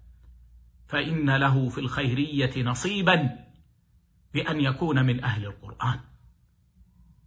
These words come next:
معلماً ومتعلماً. فيا من تعلم القرآن،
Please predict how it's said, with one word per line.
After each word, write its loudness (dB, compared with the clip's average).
معلماً 4
ومتعلماً. 2
فيا 4
من 4
تعلم 4
القرآن، 4